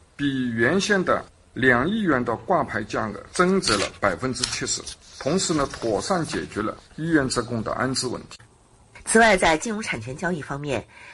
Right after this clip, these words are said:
Speaker 2: 近年来上海联交所也有所突破。紧紧围绕上海国际金融中心建设，在传统业务的基础上，创新了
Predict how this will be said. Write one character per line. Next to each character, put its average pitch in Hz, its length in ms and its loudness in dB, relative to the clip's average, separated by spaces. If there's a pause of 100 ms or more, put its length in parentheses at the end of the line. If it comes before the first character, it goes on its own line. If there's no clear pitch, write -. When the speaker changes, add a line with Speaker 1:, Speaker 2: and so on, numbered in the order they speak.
(160)
Speaker 2:
近 285 120 -4
年 220 140 6
来 170 180 6
上 190 160 -4
海 165 120 0
联 131 160 -4
交 208 160 -6
所 123 320 -2
也 135 220 2
有 117 140 -2
所 107 140 -8
突 - 160 -14
破。 - 340 -4 (360)
紧 277 160 0
紧 233 120 4
围 156 140 2
绕 185 180 4
上 185 160 -4
海 120 220 0
国 127 180 0
际 156 120 -4
金 202 120 -6
融 202 80 -4
中 220 180 -6
心 262 200 -6
建 151 220 -4
设， - 280 -4 (280)
在 165 240 4
传 160 200 -2
统 135 240 -8
业 220 140 0
务 139 80 -4
的 120 140 -2
基 170 120 -6
础 151 160 -10
上， 110 260 0 (260)
创 220 180 4
新 202 180 2
了 147 140 6